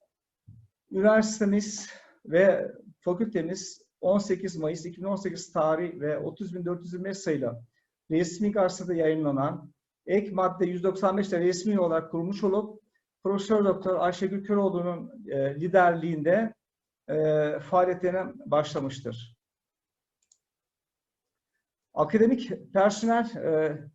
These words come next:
yapımız ağırlıklı olarak eczacılardan oluşmakta olup, e, yine diğer akademik personelimiz temel, e, eczacılık, e,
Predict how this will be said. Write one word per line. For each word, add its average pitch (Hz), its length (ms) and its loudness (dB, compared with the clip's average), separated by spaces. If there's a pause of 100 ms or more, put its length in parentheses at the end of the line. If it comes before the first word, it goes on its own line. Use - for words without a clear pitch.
yapımız 208 720 0
ağırlıklı 190 400 4
olarak 220 180 -2
eczacılardan 185 760 2
oluşmakta 170 560 -2
olup, 190 360 -2 (580)
e, 147 80 0 (440)
yine 202 500 4
diğer 196 380 6
akademik 190 420 -2
personelimiz 180 800 0
temel, 185 480 2
e, 143 640 4
eczacılık, 180 600 0
e, 131 280 -6